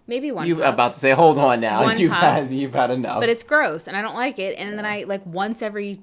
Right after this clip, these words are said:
Speaker 1: couple of years, we have cigars on Father's Day or what, whenever.
Speaker 2: Mm-hmm.
Speaker 1: And it just, I don't like inhaling anything other than oxygen. I don't like,
Speaker 2: And
Speaker 1: uh,
Speaker 2: food. <laughs>
Speaker 1: and, <laughs>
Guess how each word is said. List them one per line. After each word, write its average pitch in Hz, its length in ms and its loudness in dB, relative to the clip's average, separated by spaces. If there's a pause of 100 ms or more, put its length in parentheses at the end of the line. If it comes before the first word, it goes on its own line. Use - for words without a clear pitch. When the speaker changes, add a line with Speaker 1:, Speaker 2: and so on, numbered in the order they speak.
(120)
Speaker 1:
couple 214 280 -10
of 190 120 -8
years, 196 420 -8
we 196 140 -10
have 180 200 -10
cigars 175 440 -10
on 190 160 -12
Father's 190 420 -12
Day 220 200 -10
or 202 100 -10
what, 151 260 -14
whenever. 175 460 -12
Speaker 2:
Mm-hmm. 147 200 -14 (460)
Speaker 1:
And 214 460 -10
it 226 140 -10
just, - 340 -14
I 214 120 -8
don't 240 180 -8
like 254 180 -10
inhaling 220 400 -10
anything 196 260 -12
other 180 220 -12
than 202 140 -12
oxygen. 160 680 -14
I 185 80 -12
don't 202 200 -12
like, 180 420 -12 (760)
Speaker 2:
And - 120 -2
Speaker 1:
uh, - 220 -6
Speaker 2:
food. 107 260 -8 (220)
<laughs> - 220 -20
Speaker 1:
and, 202 320 -6
<laughs> - 680 -8